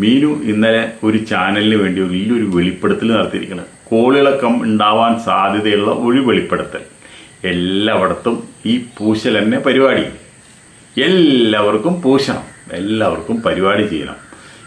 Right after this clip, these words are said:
എന്തായാലും രാഷ്ട്രീയക്കാരുടെ, ഏഹ്, മുമ്പിലും കപ്പക്കിഴങ്ങൊന്നല്ലല്ലോ ഇരിക്കുന്നത്. സിനിമാക്കാരെ പോലെ തന്നെ അവരുടെ കയ്യിലും എല്ലാവർക്കും ദൈവം ഒരേപോലെ വെച്ച് കൊടുത്തുകൊണ്ടത്. അപ്പൊ അവർക്ക് കപ്പക്കിഴങ്ങൊന്നല്ല.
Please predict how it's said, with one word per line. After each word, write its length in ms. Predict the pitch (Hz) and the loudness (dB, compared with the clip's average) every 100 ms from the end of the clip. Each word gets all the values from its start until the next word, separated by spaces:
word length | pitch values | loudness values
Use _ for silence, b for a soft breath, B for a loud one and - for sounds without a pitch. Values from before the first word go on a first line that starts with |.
| - | -8
എന്തായാലും 460 | 82 87 104 101 110 98 | -4 0 2 2 2 2
രാഷ്ട്രീയക്കാരുടെ, 800 | 82 - 95 92 104 104 110 120 123 - B B 113 | 0 -2 -2 0 0 0 0 0 -2 -4 B B -2
ഏഹ്, 360 | 123 120 117 113 117 | 0 2 2 4 4
മുമ്പിലും 380 | 117 113 127 131 127 | 4 4 4 2 0
കപ്പക്കിഴങ്ങൊന്നല്ലല്ലോ 1080 | 92 - 101 107 113 131 135 143 135 139 151 | -2 0 0 2 2 4 4 4 4 4 4
ഇരിക്കുന്നത്. 400 | 143 135 143 135 - - | 4 4 4 2 0 -2
സിനിമാക്കാരെ 600 | 98 92 104 98 285 127 123 | -2 0 0 0 0 0 2
പോലെ 200 | 123 135 135 | 2 2 2
തന്നെ 320 | 135 156 214 180 | 2 0 0 2
അവരുടെ 220 | 131 139 139 | 2 4 4
കയ്യിലും 320 | 127 120 139 139 110 | 2 2 0 -2 -2
എല്ലാവർക്കും 640 | 110 127 135 147 160 175 156 | 0 2 2 2 2 2 2
ദൈവം 180 | 127 135 117 | 4 4 4
ഒരേപോലെ 460 | 120 135 127 131 127 | 2 2 2 4 2
വെച്ച് 180 | - 123 | 2 0
കൊടുത്തുകൊണ്ടത്. 480 | 113 95 90 90 87 85 | 0 0 0 0 0 0
അപ്പൊ 100 | 104 | 2
അവർക്ക് 260 | 98 110 147 131 | 2 0 -2 -2
കപ്പക്കിഴങ്ങൊന്നല്ല. 840 | - 135 139 143 165 160 151 113 | 0 0 2 2 4 4 4 2